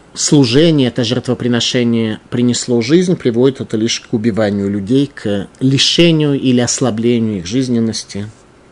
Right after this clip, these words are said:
Приносящий в жертву овцу подобен отрубающему голову собаке. Овца превращается в собаку. Приносящий хлебный дар подобен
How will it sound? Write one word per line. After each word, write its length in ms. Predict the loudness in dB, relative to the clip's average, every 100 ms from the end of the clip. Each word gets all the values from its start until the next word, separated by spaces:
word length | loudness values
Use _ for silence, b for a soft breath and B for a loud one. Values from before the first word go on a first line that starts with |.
| 0
Приносящий 840 | 4 6 4 2 2 2 2 2
в 60 | 2
жертву 480 | 2 2 0 2 4
овцу 640 | 2 -2 0 4 4 4 -2 b b b b -2
подобен 480 | 0 4 2 2 0
отрубающему 1000 | -2 -4 0 2 0 -2 -4 -2 -4 -8 -18 -20 -10
голову 500 | -2 2 2 0 -4
собаке. 640 | -4 -4 -2 -4 -6 -14 -14 _ -20 _ -20 -18
Овца 280 | -16 -8 -8
превращается 720 | -6 -6 -6 -6 -8 -8 -10
в 60 | -8
собаку. 540 | -6 -4 -6 -8 -14 -18 -20 -20 _ _ -20 b b b b b b b b 2
Приносящий 720 | 4 4 4 2 2 2 0
хлебный 480 | 2 4 4 2 2
дар 300 | 2 0 0
подобен 680 | 0 2 2 2 0 -2